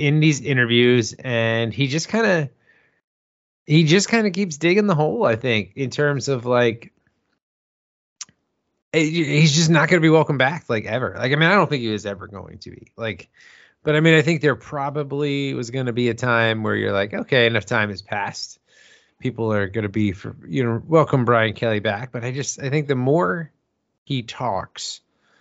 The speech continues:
the less likely that is, and it doesn't seem like he's gonna slow down on the talking front.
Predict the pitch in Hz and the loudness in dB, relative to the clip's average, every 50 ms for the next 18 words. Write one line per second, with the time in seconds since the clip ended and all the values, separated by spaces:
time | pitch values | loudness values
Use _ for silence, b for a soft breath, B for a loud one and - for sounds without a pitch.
0 | _ _ _ _ - 120 113 110 113 120 131 127 104 - - - 120 117 113 113 | _ _ _ _ -6 -4 -2 0 2 2 2 2 2 0 -4 -2 2 2 2 2
1 | - - 107 101 95 95 95 104 - _ _ _ _ _ _ _ _ _ _ _ | 0 -2 -6 -6 -6 -6 -8 -10 -14 _ _ _ _ _ _ _ _ _ _ _
2 | _ _ _ _ _ - - 120 107 104 98 - _ - 143 147 170 202 247 285 | _ _ _ _ _ -8 -4 -4 -4 -4 -6 -10 _ -2 2 2 4 4 4 2
3 | 311 349 - - - - 147 151 156 156 151 156 - 165 180 214 233 247 311 262 | 0 -6 -8 -10 -6 -2 2 4 4 4 2 0 0 0 0 0 0 0 -4 -6
4 | 247 233 - - - - 208 214 214 214 208 208 208 202 202 196 196 175 - 131 | -6 -6 -8 -8 -4 -2 -2 0 0 2 2 0 0 0 -2 -2 -4 -4 -2 0
5 | 156 156 156 - - - 165 160 156 135 135 143 156 147 127 123 - 139 127 120 | 2 2 2 0 -4 -4 -2 -2 -2 -2 0 0 0 0 0 0 2 2 2 4
6 | 110 131 131 131 131 120 110 104 98 - - 110 95 - - - - - - - | 4 2 2 4 2 0 0 -2 -4 -2 -4 -4 -4 -4 -10 -20 -20 -20 -18 -20
7 | - | -20